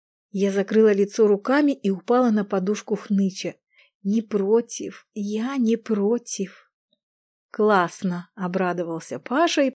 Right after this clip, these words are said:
и продолжил исполнять свои намерения. Он не обманул. Его язык был везде.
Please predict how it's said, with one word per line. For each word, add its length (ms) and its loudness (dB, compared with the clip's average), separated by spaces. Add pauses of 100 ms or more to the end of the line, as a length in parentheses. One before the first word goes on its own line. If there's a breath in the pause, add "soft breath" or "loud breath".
и 100 2
продолжил 640 2
исполнять 640 -2
свои 340 -2
намерения. 880 -4 (800)
Он 360 6
не 120 4
обманул. 720 -4 (580)
Его 300 4
язык 380 2
был 160 2
везде. 640 -6